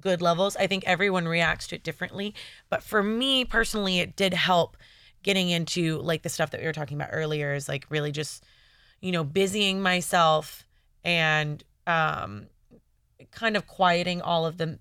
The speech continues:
the mess and really forcing myself to deal with things. Um,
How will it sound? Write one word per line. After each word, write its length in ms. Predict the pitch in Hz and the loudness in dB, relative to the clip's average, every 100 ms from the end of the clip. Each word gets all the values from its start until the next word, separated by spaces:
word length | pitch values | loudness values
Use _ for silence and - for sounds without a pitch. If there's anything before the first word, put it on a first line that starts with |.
| - | -6
the 100 | 180 | -4
mess 420 | 175 160 190 - | 0 0 0 -4
and 120 | 180 | -4
really 200 | 170 165 | -2 -4
forcing 440 | 151 175 160 170 170 | -4 -4 -4 -4 -6
myself 340 | 160 160 160 | -6 -4 -6
to 100 | - | -6
deal 260 | 147 151 156 | -12 -8 -4
with 120 | 175 170 | -4 -6
things. 480 | 220 247 269 277 - - - - - | -8 -8 -8 -12 -16 -20 -20 -20 -8
Um, 580 | - 185 165 165 160 175 | 0 2 2 0 -4 -10